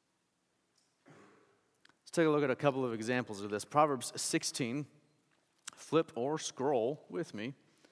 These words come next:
Proverbs sixteen. Verse twenty-seven says, "A,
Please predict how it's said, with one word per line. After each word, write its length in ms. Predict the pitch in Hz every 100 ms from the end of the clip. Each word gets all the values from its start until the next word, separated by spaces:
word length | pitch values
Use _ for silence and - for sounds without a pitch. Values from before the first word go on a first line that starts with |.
| _ _ _ _ _ -
Proverbs 480 | 107 110 110 - -
sixteen. 880 | - - 165 - - 123 113 127 139 _ _ _ _ _ _ _ _ _ _ _ _ _ _ _ _ _ _ - - - _ _ _ _ _ _ _ _ - _ _ _ _ _ _ _ _ _
Verse 180 | 131 131
twenty-seven 680 | - 165 156 123 156 156 131
says, 260 | - 143
"A, 180 | 127 131